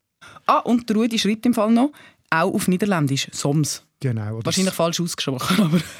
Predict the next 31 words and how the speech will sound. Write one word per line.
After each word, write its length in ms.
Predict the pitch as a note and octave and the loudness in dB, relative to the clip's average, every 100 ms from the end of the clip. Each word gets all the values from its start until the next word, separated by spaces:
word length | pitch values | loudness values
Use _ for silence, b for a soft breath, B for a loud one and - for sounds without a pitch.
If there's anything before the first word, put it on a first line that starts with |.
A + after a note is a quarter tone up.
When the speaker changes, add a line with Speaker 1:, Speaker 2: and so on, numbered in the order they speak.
| - | -6
Speaker 2:
Ja, 280 | G#3 E3+ E3 | 0 2 2
Speaker 1:
so 120 | F#3 | 2
geschrieben. 360 | F#3 D#3 E3 G#3 | 0 0 0 0
Speaker 2:
nein, 140 | E3 | -2
ich 140 | D#3+ | -2
habe 400 | D#3 D3 C#3 C3+ | -2 -2 -2 -2
auch 40 | C#3+ | -4
das 180 | C#3+ - | -4 -4
kurz 240 | D#3 - | -4 -2
recherchiert, 340 | C#3 B2+ D3+ | -4 -2 -2
Sommige 560 | C3 C#3+ D3 E3 D#3+ D#3 | -2 -2 0 0 0 0
habe 140 | C#3+ D3 | 0 -2
ich 60 | |
gefunden 320 | - D3 D3+ C#3 | -2 -2 -2 -2
für 180 | D3 | -4
einige. 520 | C#3+ C3 C#3 D3 D3 C3+ B B B | -2 -2 0 0 -2 -4 B B B
Also 160 | D3+ | -2
es 80 | D3+ | -2
kommt 260 | - F3 F3+ | 0 -2 -2
in 160 | F3+ | -4
allen 360 | D3+ C#3 F3 F3+ | -2 0 2 2
skandinavischen 800 | - - D3 C#3+ C#3 C3+ B2+ C3 | 0 -2 -2 0 0 -2 -4 -6
Sprachen 440 | - C#3 B2+ B2+ | -4 -2 -2 -2
vor, 460 | C3 - C3 A#2 A2 F2 B B B B B A3 | -4 -2 0 0 -4 -10 B B B B B -4
wirklich 320 | D3 F3 F#3 | 0 0 -2
ganz 200 | E3 D#3+ | -2 -2
ähnlich 380 | C3+ D#3 F#3 - | -2 0 -2 0
wie 100 | D#3+ | -2
die 100 | - | 0
Hamme, 460 | D3 D#3 G3+ G3 | 0 2 2 2
oder? 200 | C#3 C#3+ | 0 -2